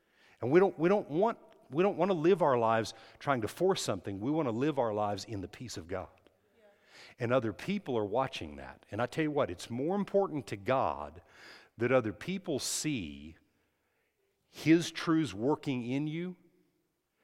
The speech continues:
than it is for us to, you know, try to make something happen and try to get God to bless it. And so often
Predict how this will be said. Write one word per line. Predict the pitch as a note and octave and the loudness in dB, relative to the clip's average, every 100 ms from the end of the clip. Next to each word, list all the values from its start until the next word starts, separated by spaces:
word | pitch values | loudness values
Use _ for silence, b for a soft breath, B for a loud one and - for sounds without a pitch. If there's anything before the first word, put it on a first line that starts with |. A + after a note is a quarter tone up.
| _ | _
than | B2 B2+ | -2 0
it | A2+ | 0
is | C3+ B2+ | 0 -2
for | - A#2+ | -2 2
us | B2+ - | 2 -2
to, | - G#2+ G2 B B B B | -4 -4 -4 B B B B
you | A2+ | -4
know, | G2+ | -4
try | - - B2 B2 A#2 | -6 0 2 2 0
to | A#2+ | -4
make | G#2+ A2+ B2+ C#3 - | -4 -2 0 -2 -4
something | - A#2+ G2+ G2 | -2 -2 -2 -8
happen | - D3+ D3 - E2 F2 | -4 -2 -2 -4 -10 -10
and | G2+ | -10
try | - A#2 | -4 -2
to | G2 | -2
get | G2 A#2 | -4 -2
God | G#2 F#2 F2 | -2 -2 -4
to | E2+ | -8
bless | F#2 G2 - | -6 -6 -10
it. | - - _ _ _ _ _ _ _ _ _ _ _ _ _ - | -16 -20 _ _ _ _ _ _ _ _ _ _ _ _ _ -14
And | F#2+ | -10
so | - C3 C#3 | 0 4 8
often | F3+ - A#2 G#2+ | 8 6 -2 -4